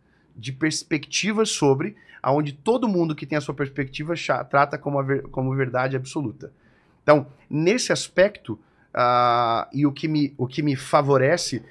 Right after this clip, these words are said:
e por isso consigo, talvez, em algum momento alcançar as pessoas, é justamente por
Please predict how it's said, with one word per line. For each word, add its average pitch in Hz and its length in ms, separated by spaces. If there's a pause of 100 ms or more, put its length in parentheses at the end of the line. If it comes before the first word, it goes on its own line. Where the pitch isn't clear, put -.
(160)
e 120 60
por 131 180
isso 135 260
consigo, 139 500
talvez, 131 360
em 135 40
algum 127 160
momento 131 340
alcançar 131 640 (240)
as - 160
pessoas, 165 500
é 147 60
justamente 151 580
por 165 280